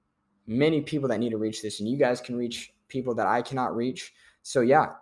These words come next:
ask that you guys go ahead and share this podcast, but also go ahead and follow Tennyson on Instagram, as well as follow their, uh, Turning Point page. It just would help them out a lot, as well as help get their cause out because they are doing great things for the community.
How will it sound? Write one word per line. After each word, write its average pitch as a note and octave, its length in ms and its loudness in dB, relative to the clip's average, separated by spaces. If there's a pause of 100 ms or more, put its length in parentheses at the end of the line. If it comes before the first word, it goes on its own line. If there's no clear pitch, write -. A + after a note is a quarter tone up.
(140)
ask D3+ 220 8
that D3+ 100 0
you D#3+ 80 0
guys D3 300 6
go D3+ 140 4
ahead D3 180 2
and A#2+ 280 0
share D3 300 2
this D3 140 0
podcast, D3+ 500 0
but C3 100 0
also D3+ 260 2
go C#3 180 2
ahead E3+ 140 0
and C3+ 120 -6
follow C#3+ 220 4
Tennyson C#3+ 600 -6 (360)
on C3 120 2
Instagram, C3+ 560 0
as A#2 120 -4
well C3 240 4
as B2+ 260 2 (340)
follow C3 540 6
their, A2+ 440 2
uh, G#2+ 280 2
Turning C3+ 240 -6
Point B2+ 320 -6
page. A#2+ 560 -4
It A2+ 220 -2 (180)
just - 520 -6 (460)
would A#2 140 -4
help D#3 220 2
them D3+ 160 2
out C#3+ 160 4
a - 20 0
lot, C3 240 2
as - 160 -6
well C3 160 2
as A2+ 220 -2
help C3+ 400 0 (480)
get C3+ 200 4
their B2 160 2
cause A#2+ 440 0
out A2+ 180 0
because A2+ 240 -8
they A#2+ 60 -2
are A#2 80 0
doing A2+ 260 -4
great A2 240 0
things A2 160 -8
for - 120 -10
the G#2 60 -4
community. G#2+ 520 -6